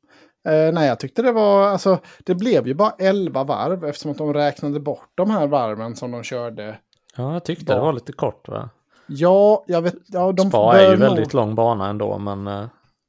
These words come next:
Speaker 2: tyckte elva kändes väldigt snålt.
Speaker 1: Ja, jag tycker nog de får se över lite reglementet där, om det verkligen ska räknas av varven på sprinten. Om de ska göra en lite specialregel för sprinten eller så, för det,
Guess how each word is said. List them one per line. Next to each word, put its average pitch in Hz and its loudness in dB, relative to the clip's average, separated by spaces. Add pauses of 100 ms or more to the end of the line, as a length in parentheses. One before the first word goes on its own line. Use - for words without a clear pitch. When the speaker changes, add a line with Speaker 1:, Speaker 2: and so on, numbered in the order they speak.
(140)
Speaker 2:
tyckte - -20
elva 110 -8
kändes 117 -8
väldigt 113 -10
snålt. 120 -10 (380)
Speaker 1:
Ja, 143 -2
jag 143 -2
tycker 160 -8
nog 160 0
de 143 0
får 143 -10
se 156 -2
över 123 -2
lite 151 -4
reglementet 127 -6
där, 113 -2
om 117 -6
det 123 -4
verkligen 120 -8
ska 123 -8
räknas 113 -10
av 131 -4
varven 107 -4
på 113 -14
sprinten. 107 -12 (840)
Om 127 -10
de 127 -8
ska 139 -8
göra 127 -2
en 120 -6
lite 120 -12
specialregel 139 -2
för 123 -10
sprinten 117 -8
eller 113 -6
så, 104 -8
för 123 -14
det, 117 -6